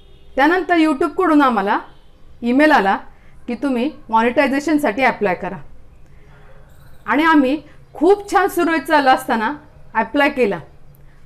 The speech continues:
हा apply किरकोळ किरकोळ कारणासाठी, छोट्या छोट्या कारणांसाठी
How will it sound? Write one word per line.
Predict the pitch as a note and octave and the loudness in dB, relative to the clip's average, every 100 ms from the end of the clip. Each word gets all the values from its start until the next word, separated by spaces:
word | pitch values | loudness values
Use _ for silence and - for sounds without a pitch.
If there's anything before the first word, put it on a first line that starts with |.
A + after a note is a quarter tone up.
| - | -2
हा | A#3 C4+ | 2 2
apply | - B3+ D4 | 0 0 0
किरकोळ | - D4+ D#4 - F#4+ | -2 -2 -2 -2 0
किरकोळ | E4+ F4+ E4+ | 0 0 -2
कारणासाठी, | E4+ D#4 C#4 B3+ B3 G#3+ B3 - | 0 2 2 0 -2 -4 -6 -2
छोट्या | C#4 C4+ D#4 | -2 0 -2
छोट्या | D#4 D#4 | -2 0
कारणांसाठी | D4+ B3 C4+ B3+ G#3+ | 2 0 -2 -4 -8